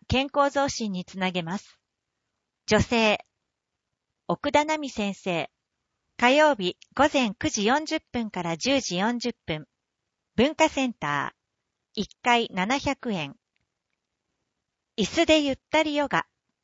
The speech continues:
椅子に座って骨盤を正しい位置に保ち、姿勢を整えていきます。女性、奥田奈美先生。火曜日午前十時五十分から十一時五十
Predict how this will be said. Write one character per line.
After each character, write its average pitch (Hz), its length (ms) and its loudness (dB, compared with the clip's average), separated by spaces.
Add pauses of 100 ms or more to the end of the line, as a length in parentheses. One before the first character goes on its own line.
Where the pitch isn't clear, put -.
(600)
椅 214 60 -2
子 302 160 -4
に 302 160 -4
座 277 240 -2
っ 269 60 -2
て - 260 -6
骨 226 240 -8
盤 277 200 2
を 262 100 -2
正 254 320 0
し 311 240 -2
い - 20 -2
位 254 40 -2
置 226 200 -6
に 185 160 -4
保 185 200 -4
ち、 165 300 -8 (280)
姿 - 240 -2
勢 269 140 8
を 269 100 4
整 262 360 -2
え 269 100 -2
て 208 120 -2
い 180 80 -2
き 180 160 -10
ま 165 140 -6
す。 - 260 -18 (1120)
女 190 160 2
性、 202 420 0 (640)
奥 214 240 -4
田 294 140 2
奈 311 120 -2
美 285 80 -6
先 190 280 -6
生。 165 360 -6 (680)
火 226 140 4
曜 269 240 4
日 170 240 -4 (100)
午 247 160 2
前 190 220 -2
十 277 240 0
時 220 120 -6
五 180 140 -2
十 262 160 -4 (140)
分 233 180 -6
か 180 140 -8
ら 160 120 -6
十 208 220 0
一 247 240 -4
時 190 100 -4
五 160 140 -4
十 - 180 -6